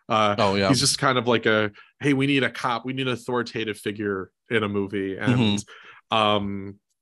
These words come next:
Speaker 1: was in a lot of B movies and stuff at the time too. Uh, and then I also, and, and, like, he's, you know, he's great. He's, he's a solid actor. But then I, I also, like, I like that he's kind of a dick. Like, he's not,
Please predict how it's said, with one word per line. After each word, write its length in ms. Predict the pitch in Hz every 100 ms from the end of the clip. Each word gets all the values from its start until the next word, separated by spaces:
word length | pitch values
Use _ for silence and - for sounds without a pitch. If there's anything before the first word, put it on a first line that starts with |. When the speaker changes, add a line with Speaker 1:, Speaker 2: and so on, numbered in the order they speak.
| _ 135
Speaker 1:
was 180 | 117 113
in 40 |
a 60 | 107
lot 160 | 104
of 60 | 101
B 140 | 104
movies 320 | 104 101 101 104
and 100 | 98
stuff 260 | 110 98
at 40 | -
the 60 | -
time 300 | - 98 101
too. 340 | - 104 95 - - - -
Uh, 200 | 107 104
and 100 | 117
then 120 | 123 123
I 120 | 123
also, 680 | 160 190 - 170 147 120 - -
and, 80 | 139
and, 180 | 151 160
like, 140 | 156
he's, 260 | 214 202 170
you 120 | 151
know, 40 | 143
he's 140 | 156
great. 340 | - 113 110 113
He's, 240 | 123 120
he's 200 | 131 123 117
a 20 |
solid 340 | - 110 107
actor. 380 | 107 104 - 104
But 140 | 107
then 120 | 113 113
I, 100 | 110
I 140 | 117
also, 320 | 131 127 139
like, 180 | 123 143
I 60 | 165
like 180 | 220 302
that 80 |
he's 160 | 185 156
kind 200 | 135 131
of 60 | 110
a 80 | 101 -
dick. 340 | 107 107 - _ _ _ _
Like, 160 | 120 117
he's 220 | 131 117
not, 400 | 123 127 127